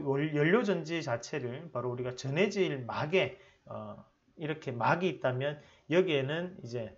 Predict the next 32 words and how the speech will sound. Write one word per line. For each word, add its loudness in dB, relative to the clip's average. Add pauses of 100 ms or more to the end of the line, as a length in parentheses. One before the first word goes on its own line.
(120)
구분을 6
하는 -2
거죠. -10 (160)
수소가 0
있고, -2 (220)
그 0
여기에는 0
이제 -4
산소가 2
있죠. -14
여기서 0 (180)
합체가 6
돼버리면 2 (380)
여기에서 4
전기 4
에너지가 2
되니까 0 (260)
요걸 2
합체를 4
못하게 -2
구분을 2
해놓는 -4
겁니다. -10 (260)
여기에 6
해당하는 -2
것을 -2
우리가 -2
전해질 -4
막이라고 0
하고, -2 (340)
그에 8
따른, 2